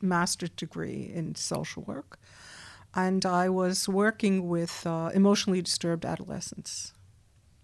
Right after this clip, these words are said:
in, um, residential placement facilities.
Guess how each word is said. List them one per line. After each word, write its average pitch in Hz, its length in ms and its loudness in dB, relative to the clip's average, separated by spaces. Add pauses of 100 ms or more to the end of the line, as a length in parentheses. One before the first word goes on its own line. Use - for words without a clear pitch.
(320)
in, 165 300 0
um, 156 480 -2
residential 180 480 2
placement - 480 -6
facilities. - 920 -8